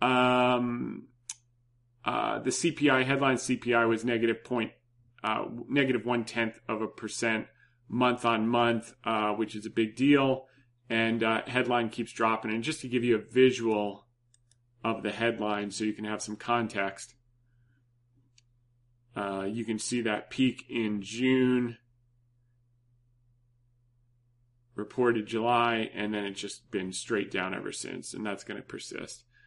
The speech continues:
Um, next, uh, earnings. They've been at two thirty for, like, three or four months, so that's where they are for twenty twenty-three.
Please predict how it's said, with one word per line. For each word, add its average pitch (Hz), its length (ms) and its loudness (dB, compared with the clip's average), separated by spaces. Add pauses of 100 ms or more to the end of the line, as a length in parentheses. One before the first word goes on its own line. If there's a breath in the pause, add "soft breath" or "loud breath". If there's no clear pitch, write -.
(520 soft breath)
Um, 104 800 -4 (600)
next, 139 560 2
uh, 110 320 0
earnings. 156 580 6 (300)
They've 135 180 2
been 151 100 6
at 143 160 4
two 143 220 2
thirty 131 340 6
for, 123 160 -2
like, 113 240 2
three 123 200 2
or 117 80 4
four 120 260 0
months, 120 400 2
so 110 480 0
that's 113 260 -2
where 120 140 2
they 113 140 4
are 110 160 0
for 110 140 -8
twenty 110 340 -4
twenty-three. 139 800 2